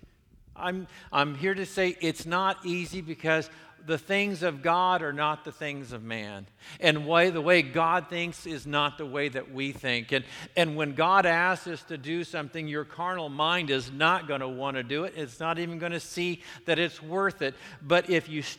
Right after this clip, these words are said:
take that giant step of faith and says, "I want to do this, but I'm going to do that. I want to honk at this person that just cut me off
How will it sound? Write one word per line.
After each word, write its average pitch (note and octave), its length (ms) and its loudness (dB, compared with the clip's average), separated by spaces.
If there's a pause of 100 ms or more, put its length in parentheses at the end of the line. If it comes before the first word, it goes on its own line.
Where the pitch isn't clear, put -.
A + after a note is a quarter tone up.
take G#3+ 360 6
that C#3+ 240 6
giant F#3+ 520 2
step - 480 2
of D3+ 120 -4
faith F3 480 -2
and C#3 120 -8
says, D3+ 320 2 (360)
"I F#3+ 220 4
want G3 400 2
to E3 120 -6
do C#3+ 280 -2
this, C3 640 4 (100)
but C3 120 2
I'm B2+ 240 2
going C#3+ 380 -2
to B2 100 -14
do A#2+ 220 -6
that. A#2+ 380 -2 (1080)
I D3 160 8
want F#3+ 400 4
to C#3 100 0
honk A3+ 460 6
at C#3+ 160 2
this B2+ 180 0
person D3+ 460 -4
that C3+ 140 -12
just B2+ 280 -4
cut D#3 320 0
me C3 140 0
off C3+ 440 2